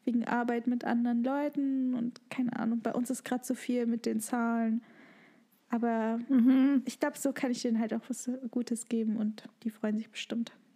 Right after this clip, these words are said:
Speaker 2: Ja, das ist doch süß.
Speaker 1: Ja.
Speaker 2: Gut,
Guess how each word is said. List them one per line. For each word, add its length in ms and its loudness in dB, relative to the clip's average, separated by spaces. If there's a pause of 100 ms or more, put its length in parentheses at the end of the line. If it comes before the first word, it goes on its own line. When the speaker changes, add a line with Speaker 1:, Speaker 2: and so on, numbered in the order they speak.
(1160)
Speaker 2:
Ja, 280 -2
das 140 -2
ist 80 -10
doch 120 -6
süß. 580 -6 (360)
Speaker 1:
Ja. 220 0 (1800)
Speaker 2:
Gut, 340 4